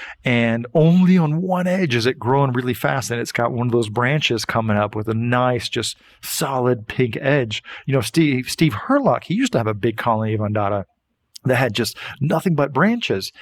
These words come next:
But if you're just a reefer and you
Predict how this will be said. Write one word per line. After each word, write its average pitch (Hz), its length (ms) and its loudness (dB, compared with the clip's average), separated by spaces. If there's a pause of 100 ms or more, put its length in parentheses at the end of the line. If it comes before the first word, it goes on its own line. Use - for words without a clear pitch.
(320)
But 156 100 -2
if 139 240 -4
you're 143 400 0
just 185 540 0
a 147 80 6
reefer 127 640 -4 (540)
and 113 180 0
you 113 140 -2